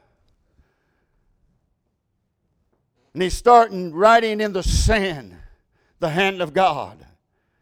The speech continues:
He said, "If anyone without sin cast the first stone." We all know that he was without son, sin, and he was the only one that could cast the first stone.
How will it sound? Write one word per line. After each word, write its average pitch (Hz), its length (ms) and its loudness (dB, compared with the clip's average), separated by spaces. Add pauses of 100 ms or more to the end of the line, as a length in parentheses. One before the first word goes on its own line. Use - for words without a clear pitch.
(1080)
He 185 120 -2
said, 226 200 4
"If 190 120 2
anyone 247 500 2
without 226 460 4
sin 226 420 -4
cast 233 420 4
the 202 80 -8
first 226 360 0
stone." 226 340 0
We 240 140 0
all 247 260 8
know 220 240 4
that 202 180 -2
he 254 140 -6
was 214 220 -2
without 196 420 0
son, 214 300 -4 (160)
sin, 226 720 -6
and - 360 -8
he - 240 -12
was 233 140 -4
the 220 120 0
only 277 280 4
one 269 280 0
that 269 260 0
could 311 440 2
cast 202 440 4
the 175 80 -4
first 175 360 -6
stone. 135 720 -6